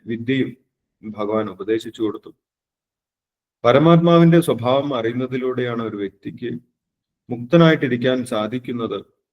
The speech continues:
എന്ന് ഭഗവാൻ ഉപദേശിച്ചു. അതിനുശേഷം പരമാത്മാവിന്റെ സ്വഭാവങ്ങളെക്കുറിച്ചും ഭഗവാൻ വിശദമാക്കിയിട്ടുണ്ടായിരുന്നു. ആ മുക്താവസ്ഥയിൽ ഇരുന്നു കൊണ്ട് ഭഗവാന് സമർപ്പണമായിട്ട്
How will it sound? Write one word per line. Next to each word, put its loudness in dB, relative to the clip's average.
എന്ന് -4
ഭഗവാൻ -4
ഉപദേശിച്ചു. -6
അതിനുശേഷം 2
പരമാത്മാവിന്റെ 0
സ്വഭാവങ്ങളെക്കുറിച്ചും -4
ഭഗവാൻ -8
വിശദമാക്കിയിട്ടുണ്ടായിരുന്നു. -4
ആ 2
മുക്താവസ്ഥയിൽ 2
ഇരുന്നു 0
കൊണ്ട് -2
ഭഗവാന് 0
സമർപ്പണമായിട്ട് -6